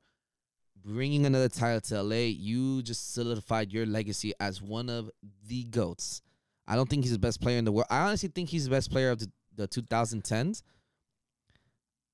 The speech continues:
because he, he did so much during the two thousand tens. But I will say this, the best player in the two thousands,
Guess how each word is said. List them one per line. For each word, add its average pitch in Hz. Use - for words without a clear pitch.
because 110
he, 160
he 135
did 147
so -
much 120
during 107
the 101
two 98
thousand 92
tens. 92
But 131
I 113
will 135
say 131
this, 95
the -
best 123
player 151
in 151
the 120
two 127
thousands, 165